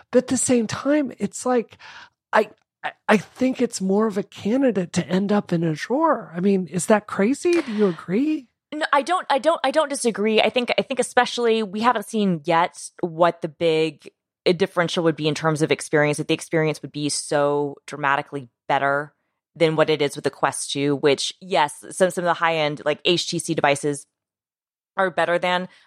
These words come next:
Speaker 2: but I don't actually think that they're better than at that price. And, and those prices are what, like, a thousand dollars, right?
Speaker 1: Yeah.
Speaker 2: And, and, and
Speaker 1: Yeah.
Speaker 2: so compared to the three hundred dollars that, that the, um, Quest two used to be at, now it's, it starts at four hundred, but, uh, because they raised the price, but, like, you know, the seven hundred dollar delta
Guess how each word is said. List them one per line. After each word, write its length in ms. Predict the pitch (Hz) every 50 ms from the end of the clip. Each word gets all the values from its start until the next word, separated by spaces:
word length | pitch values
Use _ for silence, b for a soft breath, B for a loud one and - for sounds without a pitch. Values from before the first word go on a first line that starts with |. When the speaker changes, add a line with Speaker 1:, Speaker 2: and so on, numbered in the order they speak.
| b
Speaker 2:
but 100 | - 202
I 80 | 190 190
don't 160 | 190 208 185 143
actually 320 | 180 180 - - 170 151
think 200 | - - 160 147
that 100 | 147 127
they're 140 | 147 143 143
better 320 | 131 - 143 143 143 143
than 260 | 143 143 139 139 131 -
at 160 | 147 143 -
that 220 | - 135 135 - -
price. 300 | - 165 156 156 156 -
And, 180 | 139 139 -
and 120 | - 139 143
those 140 | 139 135 -
prices 320 | - 135 135 135 131 127
are 100 | 131 135
what, 240 | 131 131 127 - -
like, 120 | - -
a 40 | -
thousand 340 | - - 131 131 135 - 139
dollars, 400 | 143 143 147 147 147 151 151 -
right? 300 | 151 147 151 160 151 b b b b
Speaker 1:
Yeah. 180 | 160 196 220 -
Speaker 2:
And, 160 | 147 143 - -
and, 140 | 165 156
and 100 | - 170
Speaker 1:
Yeah. 60 | 180 180
Speaker 2:
so 160 | 180 175 160
compared 380 | - - 202 190 220 202 196
to 60 | - 175
the 60 | 160
three 220 | - - 170 170
hundred 160 | 170 165 143
dollars 340 | 139 139 139 139 135 139 135
that, 200 | - 139 131 -
that 160 | - 143 139
the, 300 | - 139 135 135 131 123 - -
um, 460 | 139 135 127 131 131 127 127 - - _ _
Quest 280 | _ 190 165 - -
two 80 | - 165
used 200 | 170 202 - -
to 60 | -
be 120 | - 151 143
at, 140 | 123 -
now 160 | 143 143 139 113
it's, 220 | - - - -
it 100 | - 139
starts 280 | - - 151 143 - -
at 80 | - _
four 160 | - 160 151
hundred, 340 | 156 151 139 139 139 127 - B B B B B B _ 165
but, 260 | 180 165 147 - -
uh, 180 | 156 147 135 -
because 200 | - - 151 -
they 120 | - 180
raised 180 | - 180 160 -
the 40 | 139
price, 340 | - 185 180 160 143 - - B B B B 233 B
but, 240 | 175 202 180 - 202
like, 260 | 190 175 170 - - _ - - -
you 160 | 202 202 226
know, 240 | 208 180 170 160 - - - -
the 160 | 165 170 208 202
seven 240 | - 277 269 240
hundred 160 | 240 240 214 196
dollar 180 | 185 170 160
delta 600 | 156 147 160 160 151 - 165 147 143 135 135 -